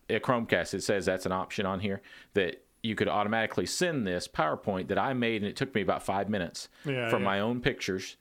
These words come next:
Speaker 1: that I had taken today, you know, and I'm like, "Okay," I added a little bit of description on each one, and,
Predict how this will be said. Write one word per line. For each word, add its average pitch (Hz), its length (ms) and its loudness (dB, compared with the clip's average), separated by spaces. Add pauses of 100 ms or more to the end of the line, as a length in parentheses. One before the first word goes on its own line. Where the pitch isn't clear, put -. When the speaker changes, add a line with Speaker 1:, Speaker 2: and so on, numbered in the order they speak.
(300)
Speaker 1:
that 92 100 2
I 92 120 2
had 95 180 0
taken 107 320 0
today, 92 320 2
you 92 80 0
know, 90 160 0
and 90 80 0
I'm 90 160 0
like, 85 220 0
"Okay," 95 340 0
I 76 80 0
added 98 200 0
a 92 40 0
little 113 220 0
bit 120 100 2
of 117 80 0
description - 460 -4
on 135 100 0
each 135 220 -4
one, 120 240 -2 (480)
and, 95 360 0